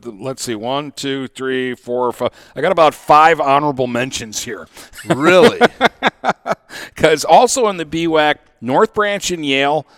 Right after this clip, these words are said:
Speaker 1: North Branch is four and one and five and one.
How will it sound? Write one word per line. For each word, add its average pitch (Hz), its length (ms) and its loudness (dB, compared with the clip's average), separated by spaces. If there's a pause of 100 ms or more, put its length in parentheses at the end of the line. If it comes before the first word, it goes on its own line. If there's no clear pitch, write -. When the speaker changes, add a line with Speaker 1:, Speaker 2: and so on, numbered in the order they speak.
(160)
Speaker 1:
North 143 240 -2
Branch 180 300 -4
is 139 100 -14
four 156 320 -2
and 156 100 -4
one 151 180 0
and 143 100 -4
five 123 340 2
and 107 140 -10
one. 107 280 -4